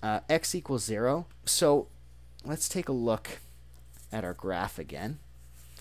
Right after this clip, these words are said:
So we have x equals zero or x equals ten.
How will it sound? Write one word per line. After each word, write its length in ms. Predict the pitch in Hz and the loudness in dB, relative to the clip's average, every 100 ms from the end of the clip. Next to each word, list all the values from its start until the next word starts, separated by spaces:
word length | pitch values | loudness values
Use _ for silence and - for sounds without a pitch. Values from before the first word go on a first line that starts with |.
| - - | -16 -16
So 80 | - | -12
we 60 | - | -12
have 100 | - | -2
x 220 | 165 - | -2 0
equals 260 | 175 131 110 | -2 0 2
zero 320 | 107 104 104 | 2 4 6
or 200 | 95 101 | 6 2
x 260 | - - - | -2 -4 -6
equals 280 | 107 90 - | -6 -6 -6
ten. 480 | - - 92 113 | -4 -4 -4 -6